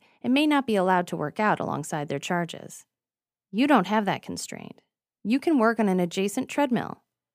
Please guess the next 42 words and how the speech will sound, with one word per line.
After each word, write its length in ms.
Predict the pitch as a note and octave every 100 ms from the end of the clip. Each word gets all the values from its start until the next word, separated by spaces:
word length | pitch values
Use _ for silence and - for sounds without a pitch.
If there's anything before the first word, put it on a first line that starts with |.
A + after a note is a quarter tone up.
| _ _ _ _ _
People 280 | C4 C4 E4+
sometimes 480 | A3+ F#3+ F#3+ F3 F#3
make 180 | F3
excuses 580 | F3 - - A#3+ A#3+ C#3+
as 200 | - F#3+
to 100 | -
why 300 | F#3 F#3 A3
something 420 | A3 D#3+ D#3+ D3
isn't 220 | D3+ E3+ -
working, 480 | E3+ E3+ - - - _ _
and 160 | - A3+
this 160 | C4
takes 280 | - C#4 -
away 180 | F#3+ F#3
that 160 | D#3+ C#3
opportunity. 800 | C3+ D3 - G3 E3 - - - _ _ _ _ _ _ _
When 120 | G#3 A3
you 140 | C4
are 80 | D4+
showing 400 | - B3+ A3 E3+
by 140 | E3
example, 680 | D#3 F3 G#3 B3 B3+ - - _ _ _
you 140 | B3 C4
won't 200 | D#4 D#4
be 120 | D4
able 180 | B3 A3+
to 60 |
use 300 | G#3 A3 G#3+
any 180 | E3+ D3+
excuses 520 | D3+ - - F3 D#3+
yourself. 600 | D#3 C#3 G#3 - - - _ _ _ _ _ _ _ _
Helping 340 | B3 C4 D#4+
in 140 | C#4+ A#3
this 200 | A#3 -
way 160 | D3+
means 300 | D3+ F3 G#3
your 100 | A3
workouts 480 | B3 F#3+ F#3 E3+ -
will 80 | F3
be 140 | E3+
more 180 | E3+ F3+
productive. 680 | F3 E3+ D#3+ - - - _